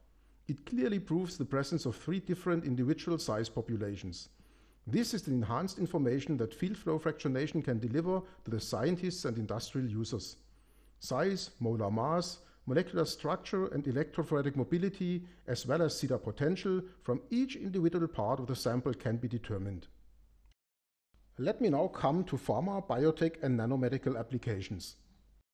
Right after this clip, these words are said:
The first nanomedical application shows the quantification of adeno-associated virus aggregation. The quantification of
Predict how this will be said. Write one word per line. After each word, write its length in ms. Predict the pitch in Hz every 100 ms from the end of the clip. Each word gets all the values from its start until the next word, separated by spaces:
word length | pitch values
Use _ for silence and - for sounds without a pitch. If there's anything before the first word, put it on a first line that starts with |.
| _ _ _ _ _ _ - - -
The 80 |
first 400 | 127 160 196 208
nanomedical 540 | 127 143 175 156 156 143
application 580 | 120 127 135 160 - 160
shows 340 | - 131 156
the 80 | 120
quantification 1040 | - 117 170 190 180 139 151 156 156 -
of 100 | 120
adeno-associated 1120 | 131 - 147 175 165 131 - 123 135 151 160
virus 420 | 117 101 143 151 127
aggregation. 640 | 123 123 104 101 101 98 - - - -
The 80 | -
quantification 720 | - 117 185 208 - 185 180
of 100 | 131